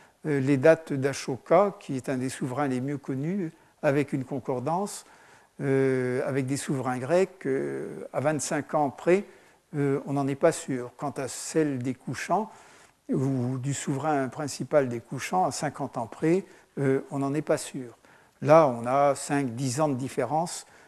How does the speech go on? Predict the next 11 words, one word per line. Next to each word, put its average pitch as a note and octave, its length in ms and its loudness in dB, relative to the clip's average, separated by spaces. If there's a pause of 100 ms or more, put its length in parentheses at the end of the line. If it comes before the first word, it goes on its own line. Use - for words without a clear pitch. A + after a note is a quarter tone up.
(100)
sur - 260 2
le C#3+ 120 4
début. C#3+ 400 4 (520)
Donc, F3 340 -2
on E3 120 -4
a E3+ 80 2
une D#3 140 -2
chronologie F3 640 -4
assez E3 240 -6
bien E3+ 160 -6
fixée. - 420 -16